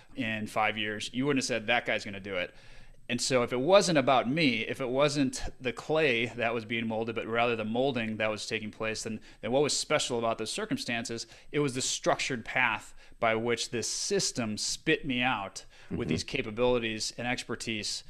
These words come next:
Speaker 1: that I never could have developed on my own. And so when I go back to the, connecting this to how does this, how does this build the foundation for success?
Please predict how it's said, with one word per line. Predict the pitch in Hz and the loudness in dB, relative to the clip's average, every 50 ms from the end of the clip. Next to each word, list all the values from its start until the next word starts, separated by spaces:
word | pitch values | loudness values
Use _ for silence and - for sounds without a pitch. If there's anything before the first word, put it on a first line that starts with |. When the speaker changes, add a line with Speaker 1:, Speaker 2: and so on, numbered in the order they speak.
| - - - - - - | -16 -16 -16 -16 -4 0
Speaker 1:
that | 113 113 104 104 107 - - | 2 4 4 4 2 0 -2
I | 113 | -4
never | 120 131 147 165 170 165 160 170 170 151 147 147 | -2 0 0 2 4 4 6 6 4 4 2 -2
could | 143 - 147 | 0 0 0
have | 131 113 | 0 0
developed | 117 117 113 113 110 107 - - | 0 2 2 2 2 2 -2 -4
on | 107 | -6
my | 104 101 98 78 | -4 -4 -4 -6
own. | 58 - - - - - - - - - - - - - | -6 -10 -14 -20 -20 -20 -20 -20 -18 -16 -14 -14 -4 -2
And | 131 120 | -2 2
so | - 127 | 2 4
when | 123 135 139 139 - | 4 4 4 4 2
I | 127 | 2
go | 127 156 | 2 4
back | 147 147 139 139 - | 6 8 6 6 6
to | - | 2
the, | 123 131 127 | 0 -2 -2
connecting | - - - 135 131 131 - 139 127 | -2 -2 0 2 2 2 2 2 0
this | 127 120 113 - | 2 2 0 -2
to | - - 131 123 120 120 107 95 | -4 -2 0 0 0 0 0 -2
how | 113 - 131 135 | 0 0 0 0
does | 127 117 113 | 0 -2 -2
this, | 127 123 113 - - - - | -4 -2 -2 -4 -4 -4 -2
how | 135 131 | -2 -2
does | 131 127 | -2 -2
this | 123 - | -6 -6
build | - 139 117 | -6 -6 -6
the | 113 | -2
foundation | - 139 120 120 117 123 127 - 135 127 | 0 2 2 4 4 2 2 0 -2 -2
for | - 127 | -4 -6
success? | - - 117 - - 135 131 135 - - - | -6 -6 -6 -4 0 0 0 0 0 -4 -8